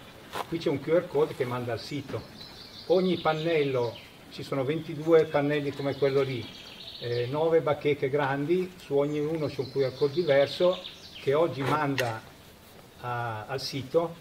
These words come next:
tutti mandano, però sono già progettati in modo che possono mandare ciascuno a un qualcosa di particolare. Per esempio, se io penso a portare il turismo estero, eh, e voglio avere anche l'inglese,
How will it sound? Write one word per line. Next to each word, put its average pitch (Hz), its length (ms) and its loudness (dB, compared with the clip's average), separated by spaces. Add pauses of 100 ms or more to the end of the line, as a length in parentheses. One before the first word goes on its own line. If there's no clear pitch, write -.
tutti 143 240 -8
mandano, 131 360 -2
però 165 180 4
sono 143 220 -2
già 139 120 2
progettati 143 680 0
in 135 80 0
modo 123 260 -4
che 127 260 -2 (360)
possono 143 340 2
mandare 143 480 2
ciascuno 143 560 2 (380)
a 127 60 -10
un 123 120 -6
qualcosa 127 340 -4
di 117 80 -4
particolare. 123 720 -2
Per 139 120 4
esempio, 143 340 2
se - 120 -2
io 156 100 0
penso 151 300 0
a 127 40 0
portare 135 360 2
il - 80 -6
turismo 127 380 2
estero, 139 460 2 (840)
eh, 123 520 -2
e 143 120 4
voglio 143 260 4
avere 139 220 4
anche 143 260 0
l'inglese, 143 720 4